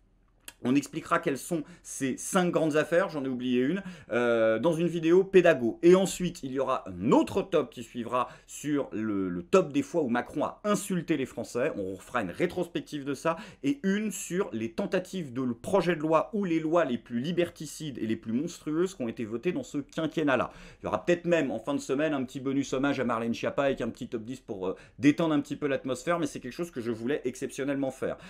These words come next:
Donc il n'y aura qu'un seul J S P C cette semaine, à la fin de la semaine, et il n'y en aura qu'un la semaine prochaine, exceptionnellement. Vous le savez, depuis janvier, on a une nouvelle régularité, on est à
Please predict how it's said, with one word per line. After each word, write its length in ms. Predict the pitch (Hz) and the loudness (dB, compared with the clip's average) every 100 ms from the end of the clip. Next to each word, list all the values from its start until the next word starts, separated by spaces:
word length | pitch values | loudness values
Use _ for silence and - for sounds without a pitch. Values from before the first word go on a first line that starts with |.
| - | -6
Donc 200 | - 143 | 0 2
il 80 | 185 | 2
n'y 80 | 180 | 2
aura 180 | 180 165 | 2 2
qu'un 240 | 165 196 | 0 0
seul 300 | 175 - 190 | 0 -2 -2
J 160 | 185 143 | -2 -6
S 100 | 123 | -6
P 140 | 143 | -6
C 120 | 131 | -6
cette 180 | 135 120 | -6 -8
semaine, 260 | - 127 131 175 - | -6 0 0 0 -4
à 120 | 95 | -10
la 80 | - | -8
fin 180 | - | -2
de 60 | 151 | 0
la 100 | 143 | 0
semaine, 320 | - 147 151 | -2 -2 0
et 100 | - | 0
il 100 | 135 | 0
n'y 80 | 139 | 0
en 100 | 139 | 0
aura 340 | 139 131 117 - _ - | -2 -2 -4 -10 _ 0
qu'un 240 | 185 196 - _ - | 2 2 -6 _ -4
la 100 | 117 | -4
semaine 380 | - 160 175 - _ - | 2 2 2 -2 _ 2
prochaine, 400 | 165 156 127 87 - | 4 4 0 -4 -2
exceptionnellement. 760 | 156 - 175 - 156 147 110 - - - | 0 0 -2 0 0 2 0 -4 -14 -12
Vous 100 | 101 | -8
le 40 | |
savez, 280 | 101 139 143 | -2 0 0
depuis 340 | 120 - 101 | -2 -6 -10
janvier, 600 | 92 98 147 139 156 180 - | -6 0 2 2 2 2 0
on 140 | 110 | -2
a 60 | 107 | -2
une 160 | 107 | 2
nouvelle 280 | 123 160 170 | 4 6 6
régularité, 760 | 170 147 151 143 143 - 147 156 | 6 2 2 2 0 -2 -2 -2
on 160 | 117 117 | -2 0
est 60 | |
à 160 | 117 95 | 0 -2